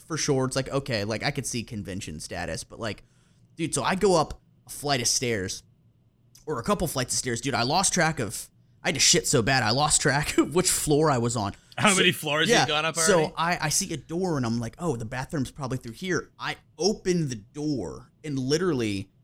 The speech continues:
Speaker 1: all of the celebrities were in there drinking coffee, eating breakfast, and when I opened the door, everyone stopped and looked right at me. Like, dude,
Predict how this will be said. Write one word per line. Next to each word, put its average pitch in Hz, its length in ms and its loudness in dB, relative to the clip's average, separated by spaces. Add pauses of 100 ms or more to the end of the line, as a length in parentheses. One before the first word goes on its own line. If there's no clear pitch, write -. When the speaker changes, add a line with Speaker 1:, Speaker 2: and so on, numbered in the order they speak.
(300)
Speaker 1:
all 180 220 4
of 202 100 6
the 190 80 4
celebrities 131 680 2
were 117 100 -6
in 123 200 -2
there 127 140 0
drinking 131 420 -2
coffee, 120 580 -4
eating 113 200 -2
breakfast, 110 480 -4
and 113 140 -2
when 117 100 -2
I 131 140 0 (100)
opened 160 380 -2
the 147 80 -2
door, 123 520 -2
everyone 135 880 0
stopped - 600 0
and 117 140 -4
looked 123 240 -2
right 117 180 -2
at - 100 -4
me. 120 80 -2
Like, 117 160 -2
dude, 131 220 -4